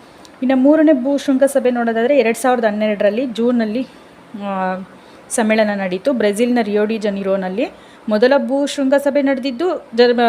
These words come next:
ಬ್ರೆಜಿಲ್ನ ರಿಯೋ ಡಿ ಜನೀರೋನಲ್ಲಿ. ಮೂರನೇ ಭೂ ಶೃಂಗಸಭೆ ನಡೆದಿದ್ದು ಸಹ ಬ್ರೆಜಿಲ್ನ ರಿಯೋ ಡಿ ಜನೀರೋನಲ್ಲಿ.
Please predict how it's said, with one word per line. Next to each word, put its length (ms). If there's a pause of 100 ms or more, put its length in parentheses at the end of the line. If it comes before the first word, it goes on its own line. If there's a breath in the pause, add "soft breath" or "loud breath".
ಬ್ರೆಜಿಲ್ನ 480
ರಿಯೋ 240
ಡಿ 100
ಜನೀರೋನಲ್ಲಿ. 640 (360 loud breath)
ಮೂರನೇ 400
ಭೂ 180
ಶೃಂಗಸಭೆ 520
ನಡೆದಿದ್ದು 400
ಸಹ 240
ಬ್ರೆಜಿಲ್ನ 480
ರಿಯೋ 200
ಡಿ 160
ಜನೀರೋನಲ್ಲಿ. 600